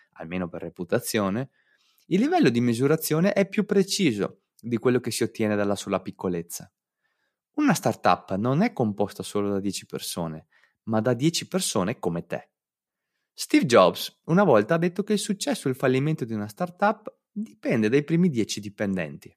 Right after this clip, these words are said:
Sono d'accordo. Semmai è più probabile che siano i primi cinque.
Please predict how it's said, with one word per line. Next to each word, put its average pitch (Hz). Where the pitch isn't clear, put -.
Sono 104
d'accordo. 120
Semmai 135
è 165
più 190
probabile 180
che 180
siano 175
i 175
primi 185
cinque. -